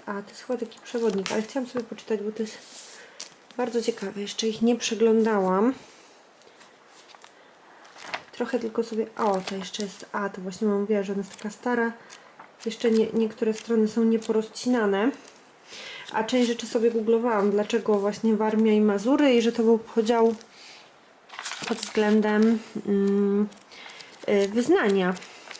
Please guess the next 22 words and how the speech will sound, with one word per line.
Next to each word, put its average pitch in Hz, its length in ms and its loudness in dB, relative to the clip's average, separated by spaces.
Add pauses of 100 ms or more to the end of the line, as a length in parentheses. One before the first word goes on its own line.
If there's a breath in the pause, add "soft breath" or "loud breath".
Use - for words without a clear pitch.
(760 loud breath)
I 214 60 -6
dlatego 220 420 0
ta, 202 340 -2 (1300 loud breath)
ta 220 100 -4
granica 220 520 2
tak 208 240 -4
dziwnie, 208 500 0 (1400 loud breath)
dziwnie 233 460 4 (360)
biegnie. 226 800 4 (560 loud breath)
Więc 226 100 -6
chciałam 240 380 -2
sobie 226 440 4 (960 loud breath)
poczytać, 220 460 0
bo 220 80 -4
to 226 140 -8
są 220 380 -6
w 214 40 -8
sumie 220 240 0
bardzo 226 340 -4
ciekawe 226 480 -2
dzieje. 220 420 4 (1800 loud breath)
O. 190 300 -6